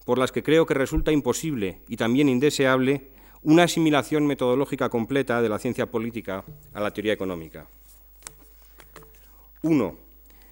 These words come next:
¿es la ciencia política un saber propio? A primera vista, un problema importante de la ciencia política,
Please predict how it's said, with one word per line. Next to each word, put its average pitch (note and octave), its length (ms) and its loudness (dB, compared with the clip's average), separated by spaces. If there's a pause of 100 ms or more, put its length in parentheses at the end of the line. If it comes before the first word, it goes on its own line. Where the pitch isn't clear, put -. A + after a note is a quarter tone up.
¿es D#3+ 140 4
la G#3+ 120 8
ciencia F#3 300 4
política D3 420 2
un C#3 100 2
saber A#2 280 0
propio? A#2+ 400 -2 (1600)
A C3 80 2
primera F3+ 300 8
vista, F#3 680 0 (240)
un E3 180 2
problema F3 320 6
importante D3+ 440 2
de C#3 60 4
la C3 100 4
ciencia D3 280 2
política, B2 680 -2